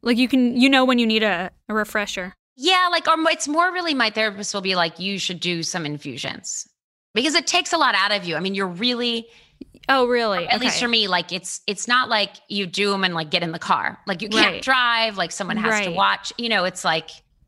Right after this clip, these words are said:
Speaker 1: When you're out of it, are you able to access that vantage point? Like, are you able to say, "Nothing matters"?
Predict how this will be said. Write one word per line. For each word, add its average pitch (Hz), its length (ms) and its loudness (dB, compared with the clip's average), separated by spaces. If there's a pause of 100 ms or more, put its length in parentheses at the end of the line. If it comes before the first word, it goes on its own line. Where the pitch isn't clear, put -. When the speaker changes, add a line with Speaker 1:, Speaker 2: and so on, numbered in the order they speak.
Speaker 1:
When 226 160 0
you're 220 120 -2
out 196 180 2
of 185 80 -4
it, 190 80 -2
are 214 100 -2
you 220 160 -2
able 226 280 -2
to - 180 -12
access 208 520 -2
that 196 180 -6
vantage 190 500 -8
point? 269 300 -4
Like, 202 140 -8
are 202 60 0
you 214 160 -4
able 214 320 -4
to - 140 -12
say, 202 300 -6 (300)
"Nothing 185 300 -8
matters"? 294 640 0